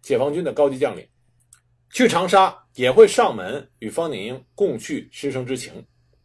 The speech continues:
一九六二年的时候，全国政协会议期间，正好赶上方鼎英的寿辰。当时在京的早期黄埔学生欢聚一堂，为方鼎英祝寿。方鼎英在黄埔学生中威望非常高，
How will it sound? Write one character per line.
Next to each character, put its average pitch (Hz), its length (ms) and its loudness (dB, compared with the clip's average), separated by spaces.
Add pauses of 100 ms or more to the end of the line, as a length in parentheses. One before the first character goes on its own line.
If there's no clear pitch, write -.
(1200)
一 240 100 0
九 247 100 12
六 254 160 12
二 254 140 8
年 139 120 -2
的 127 80 -4
时 127 140 -8
候， 120 300 -4
全 165 180 -6
国 196 100 2
政 190 160 0
协 165 140 -2
会 208 200 0
议 131 60 -4
期 110 160 -14
间， 104 260 -8 (380)
正 262 200 4
好 131 200 0
赶 117 240 -4
上 104 380 -12
方 165 180 -4
鼎 107 120 -10
英 123 80 -10
的 135 100 -6
寿 - 180 -2
辰。 80 300 -14 (480)
当 190 160 0
时 196 100 4
在 196 220 4
京 127 160 -8
的 147 100 0
早 95 220 -4
期 160 140 -8
黄 135 180 -2
埔 - 80 -10
学 90 180 -8
生 101 320 -12
欢 156 220 -2
聚 135 160 -10
一 92 40 -10
堂， - 280 -20 (560)
为 180 380 2
方 175 140 2
鼎 104 140 -8
英 139 300 -8
祝 143 160 -6
寿。 - 260 -6 (1200)
方 285 260 8
鼎 196 140 6
英 202 40 0
在 214 140 6
黄 - 220 0
埔 147 100 -4
学 139 220 -2
生 160 160 -8
中 170 200 -6 (420)
威 220 140 8
望 196 160 2
非 208 200 -8
常 101 140 -14
高， - 380 -4